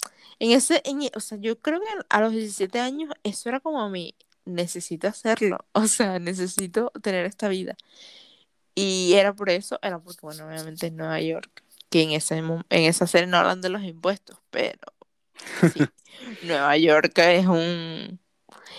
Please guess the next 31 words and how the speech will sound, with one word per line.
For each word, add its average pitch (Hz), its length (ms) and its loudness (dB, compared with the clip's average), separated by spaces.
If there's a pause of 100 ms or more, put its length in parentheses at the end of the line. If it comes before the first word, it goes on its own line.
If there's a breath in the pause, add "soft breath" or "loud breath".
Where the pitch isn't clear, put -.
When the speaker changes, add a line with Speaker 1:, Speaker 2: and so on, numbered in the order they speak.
(120 loud breath)
Speaker 1:
es 175 100 6
un 180 140 6
sueño 190 240 6
para 190 160 6
mucha 170 280 -6
gente. 185 180 -8
Para 294 260 4
mí 320 140 -2
no 381 140 -4
tanto, 311 600 -6 (220)
te 208 140 -6
puedo 208 240 -6
decir 220 320 -8
que 214 120 -12
no, 220 200 -10
yo 208 120 -6
me 202 80 -4
acuerdo 240 220 -4
que 240 120 -4
tú 196 140 -12
sí 214 160 -14
tenías 214 280 -8
mucho 226 220 -10
ese 220 160 -8
sueño, 202 340 -10
ya 180 160 -8
se - 120 -20
te 202 120 -8
pasó 196 240 -6
un 180 120 -8
pelo, 208 300 -2